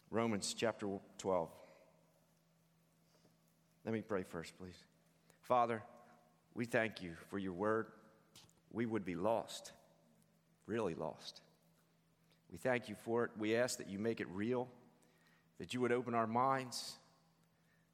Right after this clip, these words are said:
that we would see you for your beautiful self.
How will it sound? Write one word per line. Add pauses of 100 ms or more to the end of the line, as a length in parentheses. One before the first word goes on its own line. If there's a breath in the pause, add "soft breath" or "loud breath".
that
we
would
see
you
for
your
beautiful (300)
self.